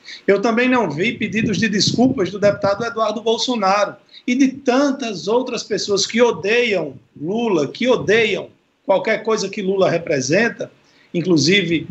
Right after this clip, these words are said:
a falecida esposa dele, que tanto disseram que eles tinham roubado duzentos e cinquenta e seis milhões porque estava no nome dela, pedir desculpas agora, né? É lamentável esse tipo de coisa e a gente vê esse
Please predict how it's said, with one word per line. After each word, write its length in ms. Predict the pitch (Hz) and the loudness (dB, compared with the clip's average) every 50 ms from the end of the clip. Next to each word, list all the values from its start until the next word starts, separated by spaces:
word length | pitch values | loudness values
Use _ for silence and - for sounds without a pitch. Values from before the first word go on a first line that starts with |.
| - - | -4 -4
a 80 | 156 | -4
falecida 600 | - - 190 190 175 - - - - 190 165 175 | 0 2 2 2 2 0 -2 -2 -4 -2 0 0
esposa 420 | 170 - - - 175 175 151 147 143 | 0 0 -2 -2 -2 0 2 2 0
dele, 360 | 131 151 185 233 240 226 - - - - - - - - _ _ _ | 2 2 2 2 2 -2 -6 -12 -18 -20 -20 -20 -20 -20 _ _ _
que 120 | - 262 - - - | -2 -2 0 0 -2
tanto 400 | - - 254 311 359 359 359 294 | 0 2 2 2 2 0 0 0
disseram 420 | 285 247 - - 247 247 254 240 | 0 -2 0 0 0 0 0 -2
que 80 | - 254 | 0 0
eles 200 | 233 220 - - | 0 0 0 -2
tinham 180 | 247 240 247 | -2 0 2
roubado 480 | 214 220 220 175 156 202 226 247 233 226 | 2 2 2 2 0 -2 -2 -2 -6 -6
duzentos 360 | 190 196 160 190 247 269 - | -6 -6 -4 -2 -2 -4 -2
e 20 | - | -2
cinquenta 200 | 254 240 233 214 | -2 0 0 0
e 40 | |
seis 220 | - - 226 208 185 | 0 0 0 0 0
milhões 340 | 208 175 156 185 233 262 254 | -4 0 0 2 2 2 0
porque 220 | - 190 - 190 | -2 -6 -4 -4
estava 240 | 180 - 196 190 190 | 0 0 0 0 0
no 100 | 190 185 | -4 -6
nome 220 | 180 180 170 160 143 | -8 -8 -8 -6 0
dela, 400 | 147 190 262 277 226 165 - - _ _ _ _ _ _ _ _ _ _ _ | 2 2 2 2 0 -4 -8 -14 _ _ _ _ _ _ _ _ _ _ _
pedir 240 | - 240 240 233 214 | -2 -2 0 0 0
desculpas 520 | 220 247 - - - 240 233 226 247 214 | 2 2 0 2 0 0 0 0 0 0
agora, 460 | 262 262 247 240 220 190 185 180 - - _ _ _ _ _ _ _ _ _ _ | 2 2 4 4 4 4 2 0 -6 -12 _ _ _ _ _ _ _ _ _ _
né? 300 | - 165 196 226 247 254 226 | -4 0 0 2 2 2 2
É 80 | 214 | 2
lamentável 800 | 214 226 247 262 269 262 - - 208 226 254 262 247 208 190 190 | 2 4 4 4 2 2 2 0 2 2 2 2 2 2 2 2
esse 180 | 185 180 - - | 2 0 -2 -6
tipo 300 | 208 202 190 196 185 165 | -8 -8 -8 -8 -8 -10
de 80 | 170 | -10
coisa 500 | 165 - 180 196 240 240 220 165 156 135 - _ _ _ _ _ - | -6 0 2 2 4 2 0 -2 -6 -8 -10 _ _ _ _ _ -10
e 560 | 165 196 214 220 214 214 214 208 202 196 190 | -6 -4 -2 0 0 0 0 2 2 4 4
a 100 | 190 180 | 4 2
gente 400 | 160 160 190 208 202 190 220 208 | 2 0 -2 -2 -2 -4 -4 -6
vê 600 | 147 135 156 175 190 202 202 202 196 185 185 180 | -4 -2 0 2 4 4 4 4 2 2 0 0
esse 520 | 170 - - - 196 190 185 175 143 - | -2 -2 -2 -2 0 0 0 0 0 -2